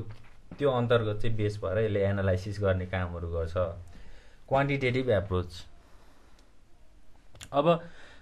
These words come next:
क्वान्टिटेटिभ एप्रोचमा चाहिँ के हुन्छ त, हाम्रो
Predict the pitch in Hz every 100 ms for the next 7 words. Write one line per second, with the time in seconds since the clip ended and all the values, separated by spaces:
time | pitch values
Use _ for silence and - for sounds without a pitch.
0 | - 156 175 190 190 190 185 170 160 165
1 | 160 156 160 160 151 113 107 143 143 110
2 | 95 - 98 104 123 120 101 90